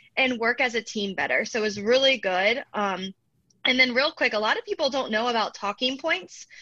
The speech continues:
Um, we use talking points in our district. It's an amazing app. It's kinda like Remind, only we've been struggling with our E L population, and it takes what you text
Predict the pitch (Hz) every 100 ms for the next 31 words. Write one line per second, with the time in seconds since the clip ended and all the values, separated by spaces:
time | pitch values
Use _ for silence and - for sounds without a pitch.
0 | - - - 220 214 196 202 311 427 294
1 | 269 294 - 233 247 285 285 262 254 220
2 | 196 208 - 294 - 247 240 233 208 202
3 | 254 294 294 262 - - 196 220 262 233
4 | - 254 311 302 277 240 214 165 196 285
5 | 339 - - 302 339 247 208 254 - -
6 | - - _ - 233 254 269 254 247 247
7 | 277 254 247 226 - 214 202 233 262 262
8 | 262 262 277 320 302 240 240 - - 269
9 | 285 - 208 214 - 311 339 311 311 277